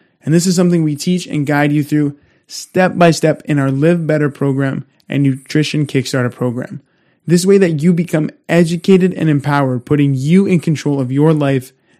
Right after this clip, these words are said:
and well-being. So as a beautiful recap here, the levels of inflammation in your body are significantly connected to your levels of anxiety.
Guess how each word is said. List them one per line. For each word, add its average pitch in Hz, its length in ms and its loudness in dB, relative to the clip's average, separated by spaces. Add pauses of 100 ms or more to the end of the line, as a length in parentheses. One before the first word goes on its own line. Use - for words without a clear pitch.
and 139 360 0 (120)
well-being. 139 600 -4 (800)
So - 220 -10
as 226 180 0
a 220 60 2
beautiful 190 320 2
recap 151 480 0
here, 147 320 0 (480)
the 139 80 -4
levels 190 420 2
of 190 100 -2
inflammation 165 520 0
in 147 140 0
your 147 120 2
body 139 320 0
are 143 100 -2
significantly 170 800 -2
connected 147 480 -2
to - 160 -6
your 135 60 2
levels 123 320 -2
of 117 100 -4
anxiety. 127 600 -6